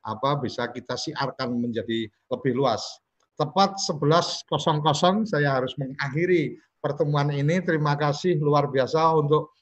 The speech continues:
eh, Mas Agus dan teman-teman P S N. Terima kasih untuk senior-senior saya yang sudah apa, ikut hadir, mentor-mentor saya yang sudah ikut hadir di Zoom meeting kali ini.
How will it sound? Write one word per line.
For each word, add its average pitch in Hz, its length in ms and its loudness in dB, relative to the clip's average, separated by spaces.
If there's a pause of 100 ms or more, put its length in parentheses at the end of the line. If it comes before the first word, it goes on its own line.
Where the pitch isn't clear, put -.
(240)
eh, 135 720 0
Mas 139 160 -2
Agus 147 400 2
dan 127 240 0
teman-teman 131 560 -2
P 127 240 -4
S - 160 -14
N. 165 240 -4 (420)
Terima 135 320 0
kasih 147 320 4
untuk 143 240 2
senior-senior 135 960 0
saya 131 400 2
yang 123 160 0
sudah 117 320 -4 (320)
apa, 123 560 -2
ikut 131 240 -6
hadir, 139 480 0
mentor-mentor 123 640 -4
saya 127 320 -2
yang 120 240 0
sudah 110 240 -6
ikut 117 240 -6
hadir 104 320 -4
di 117 240 -2 (320)
Zoom 139 160 2
meeting 139 400 -4
kali 127 320 -2
ini. 160 320 -2